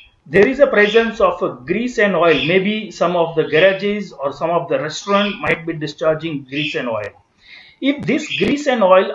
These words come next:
are allowed to enter into our sewer pipeline, it may coat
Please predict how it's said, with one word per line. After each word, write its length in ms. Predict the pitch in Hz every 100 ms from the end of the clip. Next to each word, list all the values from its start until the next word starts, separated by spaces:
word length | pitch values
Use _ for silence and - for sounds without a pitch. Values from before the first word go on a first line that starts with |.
| 156
are 220 | 165 -
allowed 280 | 165 226 262 -
to 100 | 269
enter 340 | 226 202 240 226
into 300 | 214 220 196
our 220 | 185 180
sewer 380 | - 190 220 214
pipeline, 640 | 165 160 156 160 196 233 - _
it 300 | 196 220 180
may 420 | 175 208 247 - _ _
coat 300 | - 220 240